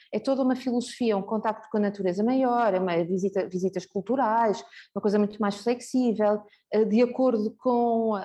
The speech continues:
eh, eu sei que há pessoas que trabalham e fazem homeschooling, portanto têm uma gestão, têm, têm, têm uma, uma liberdade em termos de trabalho,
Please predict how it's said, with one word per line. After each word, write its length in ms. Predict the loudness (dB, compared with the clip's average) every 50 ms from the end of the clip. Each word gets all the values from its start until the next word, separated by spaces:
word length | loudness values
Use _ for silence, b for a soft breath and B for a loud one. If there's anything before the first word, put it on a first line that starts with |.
| -6 -4
eh, 160 | -4 -4 -2 0
eu 100 | -2 -2
sei 200 | -2 0 -4 -4
que 120 | -2 -2
há 60 | -4 -4
pessoas 280 | -4 -4 -8 -8 -8
que 120 | -8 -10 -4
trabalham 540 | -2 -2 0 2 2 0 2 0 0 -2 -2
e 180 | -2 -4 -4 -2
fazem 340 | -4 -4 -2 0 0 0 0
homeschooling, 600 | 0 0 -2 -4 -6 -6 -4 -4 -2 -2 -6 -8
portanto 300 | -10 _ -6 -6 -6 -4
têm 120 | -4 -2
uma 120 | -2 -2
gestão, 240 | -4 -6 -6 -8 -8 -6 -2
têm, 200 | -2 -2 -2 -4 -8 _ B B B B B B
têm, 440 | -2 0 2 2 0 0 -2 -4 -6 -2
têm 160 | -2 -2 0
uma, 240 | 0 -2 -2 -4 -4
uma 200 | -2 -2 0 0
liberdade 720 | 0 0 0 2 2 0 0 0 -2 -2 0 0 0 2 2
em 80 | 0
termos 360 | 2 0 0 -2 -2 -4 -4
de 120 | -4 -4 -4 -2
trabalho, 480 | -2 -2 0 0 0 0 -2 -2 -4